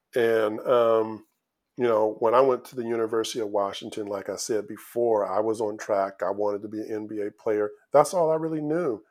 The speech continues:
You know, I used to like to draw when I was a young kid, and I was into music actually quite a bit. I was D J ing and doing things like that. Um,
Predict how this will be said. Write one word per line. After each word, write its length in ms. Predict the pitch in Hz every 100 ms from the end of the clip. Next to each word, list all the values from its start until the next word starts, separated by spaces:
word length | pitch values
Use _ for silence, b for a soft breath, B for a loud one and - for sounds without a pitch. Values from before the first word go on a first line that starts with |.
| _ _ _
You 80 | 127
know, 80 | 127
I 120 | 123
used 260 | 120 143 156
to 80 | 165
like 240 | 147 147
to 60 | 120
draw 420 | 107 104 120 127
when 140 | 123
I 40 | 120
was 160 | 117
a 80 | 110
young 360 | 107 113 117 110 -
kid, 580 | - 117 120 120 117 117 b b
and 80 | 165
I 40 |
was 160 | 180 131
into 260 | 131 123
music 480 | 110 107 123 131 131 - -
actually 300 | 123 - -
quite 260 | 123 123 123
a 60 | 120
bit. 220 | 123 127
I 40 |
was 200 | 107 92 -
D 180 | - 120
J 400 | 120 117 120 123
ing 100 | 113
and 120 | 104
doing 260 | 107 113 110
things 260 | 120 113
like 160 | 110 95 _
that. 360 | 123 117 120 120 - _ _ _ _ _ _ -
Um, 520 | 127 120 117 110 107